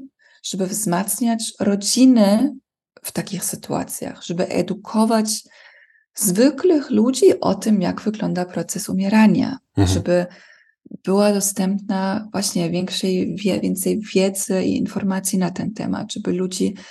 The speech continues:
Speaker 1: potrafili rozpoznać, kiedy się zaczyna ten proces, żeby ludzie wiedzieli, jakie objawy się pojawiają w trakcie tego
Speaker 2: Mhm.
Speaker 1: procesu, jak można zareagować, jak można wspierać, ale też na przykład, co zrobić, jeśli bliska osoba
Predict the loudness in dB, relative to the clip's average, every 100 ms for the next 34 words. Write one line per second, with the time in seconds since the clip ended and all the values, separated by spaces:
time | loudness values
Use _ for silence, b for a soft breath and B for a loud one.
0 | B B -10 -6 -2 -4 -2 0 0 0
1 | -2 -6 -6 0 2 4 4 2 -2 -6
2 | -6 -4 -4 -2 -2 -2 -2 2 4 4
3 | 2 -4 -4 -8 -8 -8 -8 -8 -6 -4
4 | -4 -4 -4 -4 0 2 0 B B B
5 | B B -8 -6 -6 -4 -2 0 2 2
6 | 2 2 0 -4 -4 -4 -2 -4 -4 -6
7 | -8 -8 -8 -8 -8 -2 0 2 0 -2
8 | -2 -2 -2 -2 0 0 2 2 0 0
9 | -2 0 0 -2 -8 -8 -8 -4 -6 -4
10 | -6 -6 -2 0 2 0 -4 -8 -12 B
11 | B B 0 2 2 2 2 2 -2 -2
12 | -2 -2 -6 b b b b b _ _
13 | -2 4 4 6 4 6 6 4 2 -2
14 | -2 -2 -2 -4 -2 -4 -4 -4 -4 -2
15 | -2 -2 0 0 0